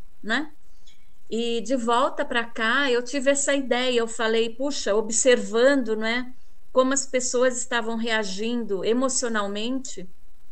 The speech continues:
eu tive a ideia, eu falei, "Puxa vida, todos estão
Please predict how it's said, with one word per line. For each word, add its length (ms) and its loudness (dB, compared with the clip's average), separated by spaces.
eu 120 4
tive 240 -2
a 60 2
ideia, 360 2
eu 80 2
falei, 300 0
"Puxa 360 -4
vida, 380 -2
todos 580 2
estão 840 2